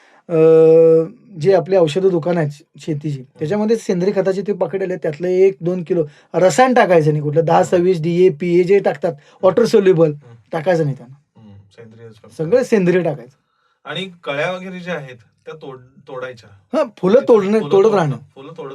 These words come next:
Speaker 1: फुलं
Speaker 2: राहणं.
Speaker 1: तोडत राहणं, तुम्ही सगळी फुलं घ्यायची ती, तोडत
Speaker 2: तशीच
Speaker 1: राहणं.
Speaker 2: ठेवत बसायचं नाही.
Speaker 1: नाही, नाही, बघत
Speaker 2: हां,
Speaker 1: बसायचं नाही.
Speaker 2: हां.
Speaker 1: त्यामुळं तुम्हाला ते जर, ते तर चक्र आहे ना, ते फुलं आली म्हणजे ती घ्यायलाच पाहिजे.
Speaker 2: हां.
Speaker 1: मग ते काय होतं, मग ते फुल सुकतंय, मग ते तिथंच राहतंय, मग ते गळून पडतंय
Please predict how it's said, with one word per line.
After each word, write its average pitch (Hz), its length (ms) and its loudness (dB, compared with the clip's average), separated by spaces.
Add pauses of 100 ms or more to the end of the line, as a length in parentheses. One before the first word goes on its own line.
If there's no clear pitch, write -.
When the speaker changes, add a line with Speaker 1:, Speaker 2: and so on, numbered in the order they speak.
Speaker 1:
फुलं 170 120 -4
Speaker 2:
राहणं. 247 200 0
Speaker 1:
तोडत 196 300 2
राहणं, 180 300 -2 (100)
तुम्ही 175 280 -4
सगळी 170 340 0
फुलं 170 180 2
घ्यायची 165 400 0
ती, 170 220 -8 (440)
तोडत 165 160 4
Speaker 2:
तशीच 190 120 2
Speaker 1:
राहणं. 160 120 0
Speaker 2:
ठेवत 156 200 -2
बसायचं 143 400 -14
नाही. 143 120 -6
Speaker 1:
नाही, 127 100 -4
नाही, 123 140 -18
बघत 165 140 0
Speaker 2:
हां, 214 100 -2
Speaker 1:
बसायचं 165 300 -2
नाही. 123 120 -16 (120)
Speaker 2:
हां. 107 140 -20 (1300)
Speaker 1:
त्यामुळं 190 460 -4 (160)
तुम्हाला 190 280 -2
ते 190 200 2
जर, 202 220 2 (520)
ते 214 100 2
तर 233 40 2
चक्र 254 320 4
आहे 226 140 6
ना, 190 100 0
ते 180 120 -2
फुलं 185 260 2
आली 208 200 4
म्हणजे 214 180 0
ती 190 100 -4
घ्यायलाच 180 360 2
पाहिजे. 131 240 -8
Speaker 2:
हां. - 380 -12
Speaker 1:
मग 147 80 -6
ते 208 100 4
काय 208 220 4
होतं, 208 160 0
मग 208 160 -2
ते 220 340 4
फुल 220 220 0
सुकतंय, 214 460 0
मग 202 240 -2
ते 208 100 2
तिथंच 196 360 -4
राहतंय, 202 340 2
मग 190 160 -4
ते 196 60 -2
गळून 185 320 0
पडतंय 180 420 -4